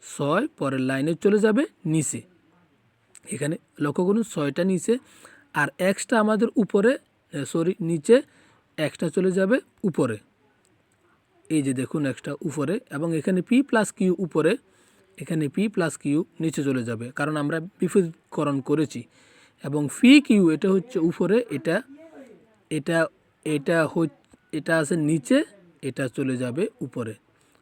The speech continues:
আমরা বিপরীতকরণ তো করলাম, করার পরে আমাদের <clears throat> যেটা দেওয়া রয়েছে যে আমরা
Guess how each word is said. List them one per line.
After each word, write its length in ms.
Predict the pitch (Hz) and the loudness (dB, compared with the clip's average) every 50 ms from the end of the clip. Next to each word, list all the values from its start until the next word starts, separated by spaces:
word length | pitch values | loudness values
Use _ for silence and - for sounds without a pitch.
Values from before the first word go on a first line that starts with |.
| _ | _
আমরা 220 | - - 190 208 202 190 190 - - | -4 -2 -2 0 -2 -2 -6 -4 0
বিপরীতকরণ 600 | - 202 - - 226 202 - - 214 185 196 185 | 0 0 2 2 0 2 2 0 0 2 2 0
তো 80 | - 202 | 0 0
করলাম, 440 | - - 240 226 214 185 139 107 110 - _ _ _ _ - - _ _ - - | 4 8 8 8 8 8 4 2 -4 -12 _ _ _ _ -20 -20 _ _ -12 -4
করার 320 | - 240 226 233 220 202 170 | 2 4 6 6 6 6 4
পরে 280 | - 156 139 160 220 269 - _ _ _ _ _ _ - | 2 -4 -2 -2 -4 -6 -8 _ _ _ _ _ _ -14
আমাদের 380 | - 156 156 156 160 165 165 170 - _ - - | -10 -6 -6 -4 0 0 0 0 -2 _ -10 -8
<clears throat> 1200 | 170 156 - - - - _ _ - - _ 285 285 _ _ _ - - - _ _ _ - - | -6 -6 -6 -8 -12 -14 _ _ -20 -20 _ -20 -20 _ _ _ -20 -20 -20 _ _ _ -4 -2
যেটা 220 | 190 151 196 175 | 0 2 2 2
দেওয়া 220 | 165 175 160 151 | 2 2 0 0
রয়েছে 320 | 139 139 143 135 - 185 226 - _ _ _ _ - - - _ _ _ _ - _ - - - - 165 | 0 -2 -4 -4 -4 -8 -8 -8 _ _ _ _ -20 -20 -20 _ _ _ _ -20 _ -20 -20 -16 -12 -10
যে 240 | 143 139 160 160 | -6 -4 -4 -4
আমরা 480 | 165 170 156 156 160 160 147 139 160 208 | -4 -4 -6 -4 0 0 0 0 -2 -4